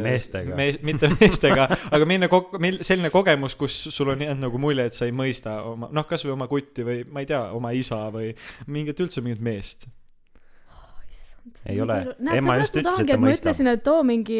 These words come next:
Speaker 3: situatsioon mulle. Tead, ei, tead, Mardil on õigus, ma pean oma sõnad tagasi võtma. Ma arvan, ma siis ei mõista ikkagi.
Speaker 1: <laughs>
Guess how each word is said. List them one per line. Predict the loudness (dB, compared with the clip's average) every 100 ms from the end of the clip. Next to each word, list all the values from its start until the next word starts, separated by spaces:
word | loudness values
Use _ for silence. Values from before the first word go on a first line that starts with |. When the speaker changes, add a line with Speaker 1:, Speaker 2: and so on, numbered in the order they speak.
| 0 -2 -4
Speaker 3:
situatsioon | -4 -6 -6 -8 -8 -8 -8
mulle. | -10 -12 -14 -14 -16 -20 _ _ -20 _ _ _ _ _ _ _ _ _ _ _ -8
Tead, | 2 2 2 0
ei, | 0 0 -2
tead, | -2 -2 -2
Mardil | 2 2 2 0
on | 2
õigus, | 2 2 0 0
ma |
pean | 0 0
oma | 0 0
sõnad | 0 0
tagasi | -4 -6 -6
võtma. | -6 -4 0
Ma | 2
arvan, | 2 2 -2
ma |
siis | -4 -10 -12
ei | -12
mõista | -12 -12 0 4
ikkagi. | 6 6 4 -4 -4
Speaker 1:
<laughs> | -4 -4